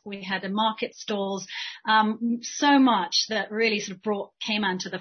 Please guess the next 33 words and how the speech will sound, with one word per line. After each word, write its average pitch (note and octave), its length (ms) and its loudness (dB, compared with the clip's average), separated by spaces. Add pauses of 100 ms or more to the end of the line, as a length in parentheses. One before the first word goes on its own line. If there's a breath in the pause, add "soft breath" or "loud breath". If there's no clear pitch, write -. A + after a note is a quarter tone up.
fore G3 220 -2
and F#3 120 -4
made F3+ 180 -6
people - 300 -12
feel G3 180 -2
really G3 240 -4
at D3 120 -6 (120)
home G3 340 -4
when G3 160 -6
they F#3+ 80 -8
were F#3 100 -6
overseas. G3 380 -6 (240 loud breath)
In A#3 120 -4
fact, B3 260 4
with B3 160 4
all C4 120 6
the B3 80 6
marketing A#3 460 2
communications, A3 760 -2
one G3+ 120 -6
of F#3 60 -8
my G3 140 -2 (140)
favorite A#3 300 2 (100)
comments F#3+ 420 -2
through F#3+ 120 -4 (120)
social, F#3+ 380 -2
I F#3 80 2
think F#3+ 120 -6 (120)
it F3+ 80 -16
was F3 120 -14
on F3 100 -8
Instagram F3+ 420 -8
somewhere, F3 300 -8